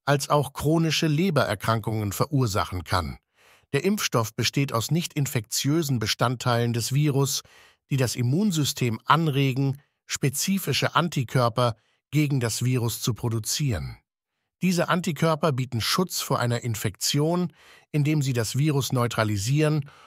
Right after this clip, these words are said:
und dessen Vermehrung verhindern. Die Hepatitis-B-Impfung erfolgt in der Regel in drei Dosen. Die erste Dosis wird im Säuglingsalter, meist innerhalb der ersten twenty-four Stunden nach der Geburt,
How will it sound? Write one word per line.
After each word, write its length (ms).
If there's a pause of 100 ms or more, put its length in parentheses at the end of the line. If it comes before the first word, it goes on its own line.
(140)
und 180
dessen 260
Vermehrung 580
verhindern. 640 (840)
Die 60
Hepatitis-B-Impfung 1200 (280)
erfolgt 420
in 140
der 160
Regel 260
in 220
drei 320
Dosen. 600 (440)
Die 160
erste 320
Dosis 460
wird 140
im 140
Säuglingsalter, 1040 (340)
meist 360
innerhalb 400
der 200
ersten 400
twenty-four 680
Stunden 540
nach 180
der 140
Geburt, 460